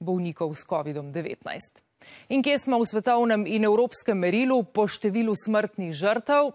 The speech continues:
Na vrhu evropske lestvice je Belgija z več kot tisoč tristo mrtvimi na milijon prebivalcev. Visoko sta tudi Španija in Združeno kraljestvo. Slovenija je na šestnajstem mestu s skoraj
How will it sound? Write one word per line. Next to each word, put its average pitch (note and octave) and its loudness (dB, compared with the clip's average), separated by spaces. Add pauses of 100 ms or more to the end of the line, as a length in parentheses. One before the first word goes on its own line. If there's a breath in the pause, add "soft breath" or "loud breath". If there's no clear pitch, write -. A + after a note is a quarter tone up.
(160)
Na A3 4
vrhu A3+ 2
evropske F#3 0
lestvice G#3 -2
je E3 0
Belgija A3+ 0
z F3+ -6
več F#3+ -2
kot - -6
tisoč - -4
tristo A3+ 0
mrtvimi A3 0
na G3 0
milijon F3+ 0
prebivalcev. G3+ 0 (340 loud breath)
Visoko F#3 -2
sta F#3 -4
tudi F#3 -6
Španija F#3+ 0
in D#3+ -6
Združeno A#3+ -2
kraljestvo. A3 0 (240 loud breath)
Slovenija A#3+ 0
je G3+ 2 (180 loud breath)
na F3 -8
šestnajstem G3+ -4
mestu F#3+ -4
s - -2
skoraj F#3+ 0